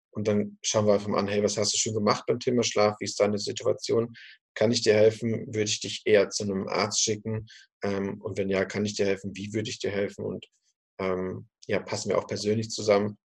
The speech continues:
Hast du Bock, mit mir was, äh, zusammenzuarbeiten?“ Das ist eigentlich der unkomplizierteste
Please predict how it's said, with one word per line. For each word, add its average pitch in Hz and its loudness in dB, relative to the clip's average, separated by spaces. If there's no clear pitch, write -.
Hast 107 -4
du 104 -10
Bock, 104 0
mit 107 -8
mir 101 -2
was, - -6
äh, 95 0
zusammenzuarbeiten?“ 101 0
Das 95 0
ist 98 0
eigentlich 101 -4
der 101 0
unkomplizierteste 101 -6